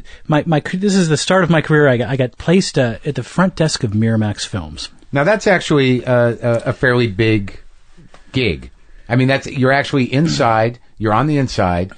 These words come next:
Speaker 2: you have access, and, uh, you're, you're at an entry-level position at a major studio.
Speaker 1: Yeah, this is Shakespeare in Love, Life is Beautiful, Good Will Hunting, Miramax. So it's,
Speaker 2: Right.
Speaker 1: you know,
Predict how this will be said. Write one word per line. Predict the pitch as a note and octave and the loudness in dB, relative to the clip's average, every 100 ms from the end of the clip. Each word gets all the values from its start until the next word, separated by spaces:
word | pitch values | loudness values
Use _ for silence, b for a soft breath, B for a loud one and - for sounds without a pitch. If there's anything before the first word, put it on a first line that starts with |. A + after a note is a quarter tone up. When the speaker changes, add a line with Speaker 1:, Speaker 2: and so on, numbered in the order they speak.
| b b - | b b -2
Speaker 2:
you | A2+ | 0
have | A#2 | 2
access, | A2 A#2+ - G2 E2+ - - - b b b | 2 0 -2 -6 -6 -10 -14 -20 b b b
and, | G#2+ A2 G#2+ A2 | -2 0 0 2
uh, | A2 | 2
you're, | A2 A2+ A#2 A2 | 0 -2 -2 -2
you're | A2+ A2+ | -2 0
at | A2+ A#2+ | -2 -2
an | |
entry-level | A#2 G#2+ A#2 G#2 G2+ | -4 -2 0 0 -2
position | G2+ F2+ F2 - G2 | -6 -6 -6 -4 -4
at | G2 | -2
a | |
major | F#2+ F2+ F2 G2 F#2+ | -2 -2 -4 -6 -8
studio. | - D#3 A#2 D2 | -4 -2 -2 0
Speaker 1:
Yeah, | D4 | 2
this | F#3+ - | 2 2
is | F3 | 0
Shakespeare | - - F#3+ - - F#3+ | 0 0 0 0 0 2
in | F3+ | 2
Love, | D#3+ E3 E3 E3 D3+ | 4 4 4 2 2
Life | C#3+ D3+ D3+ | 2 2 0
is | C3+ | 0
Beautiful, | C#3+ D3 C#3+ D3 C3 A#2+ | 2 4 2 2 2 2
Good | C#3+ C3 | 0 0
Will | B2+ | 0
Hunting, | A#2 B2 A2+ G2+ | -2 -4 -4 -4
Miramax. | F#2+ F#2 F2 E2 - | -4 -6 -8 -10 -10
So | G#2 | -2
it's, | G#2 | 0
Speaker 2:
Right. | F2 | 0
Speaker 1:
you | - | 0
know, | G2 | -6